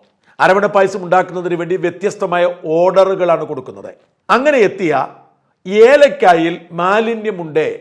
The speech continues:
എന്ന് പറഞ്ഞ്, കീടനാശിനിയുണ്ട് എന്ന് പറഞ്ഞ് തടയുന്നു. വാസ്തവത്തിൽ കൈക്കൂലി ഇടപാടുമായി ബന്ധപ്പെട്ട തർക്കമാണ്. ഏത് വസ്തുവിലും പരിശോധിച്ചാൽ വളരെ മൈന്യൂട്ടായി കീടനാശിനി ഉണ്ടാവും,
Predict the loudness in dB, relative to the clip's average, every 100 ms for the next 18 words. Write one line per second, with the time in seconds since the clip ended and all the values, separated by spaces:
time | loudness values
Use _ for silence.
0 | -16 -10 -8 -6 -6 -6 -6 -8 -2 0
1 | 0 -2 -4 -12 -8 -8 -8 -12 -14 -14
2 | -14 -12 -12 -16 -20 -20 _ _ 0 0
3 | 0 -6 -4 -6 -10 -20 _ _ -4 -2
4 | -2 -2 -2 -2 -6 -4 0 2 0 -2
5 | -6 -6 -6 -8 -8 -4 -4 -2 -4 -6
6 | -16 _ _ -6 0 4 4 2 0 0
7 | 0 0 -2 -2 -2 -4 -6 -2 2 2
8 | 0 -10 -16 -2 4 4 4 2 -2 -4
9 | -4 -4 -6 -2 0 0 -4 -16 -10 -4
10 | -4 -4 -8 -12 -16 -14 -16